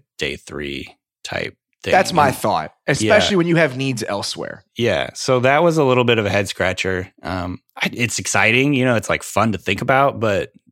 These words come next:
Speaker 1: is it really exactly what they need right now? Um, I agree with
Speaker 2: I
Speaker 1: you. It is a
Speaker 2: guarantee you, I guarantee you their logic is, "We brought in Dee Ford and Nick Bosa. That's how we're gonna get better on the back end." I promise you that's what they're thinking,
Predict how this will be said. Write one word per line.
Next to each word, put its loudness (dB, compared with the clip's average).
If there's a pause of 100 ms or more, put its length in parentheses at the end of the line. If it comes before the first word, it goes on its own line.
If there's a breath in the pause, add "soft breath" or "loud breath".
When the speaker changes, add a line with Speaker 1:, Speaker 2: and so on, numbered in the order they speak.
Speaker 1:
is -2
it 0
really 0
exactly -2
what -6
they -4
need -4
right -4
now? -2 (360 soft breath)
Um, -4
I 4
agree 0
with 2
Speaker 2:
I 6
Speaker 1:
you. 4
It 0
is 2
a 6
Speaker 2:
guarantee 4
you, 0 (260)
I 2
guarantee 0
you -2
their 4
logic 0
is, -4 (260)
"We 2
brought 6
in 2
Dee 0
Ford 2
and 0
Nick -4
Bosa. 0
That's 0
how 0
we're -2
gonna -4
get -10
better -4
on -6
the -6
back -6
end." -16
I -2
promise 2
you -2
that's -2
what -6
they're -2
thinking, -2